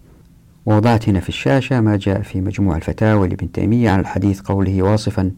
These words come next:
"فذم النبي صلى الله عليه وسلم الحرص على المال والشرف وهو الرياسة والسلطان،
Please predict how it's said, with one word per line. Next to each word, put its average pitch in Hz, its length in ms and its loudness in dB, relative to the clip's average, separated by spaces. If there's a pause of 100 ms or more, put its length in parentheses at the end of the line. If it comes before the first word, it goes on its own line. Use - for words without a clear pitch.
(600)
"فذم 135 380 4
النبي 107 400 4
صلى 95 260 0
الله 95 360 2
عليه 90 220 0
وسلم 95 420 -4
الحرص 95 440 -4
على 87 140 -4
المال 85 360 -2
والشرف 87 500 -8 (400)
وهو 98 240 2
الرياسة 90 500 -2
والسلطان، 92 540 -6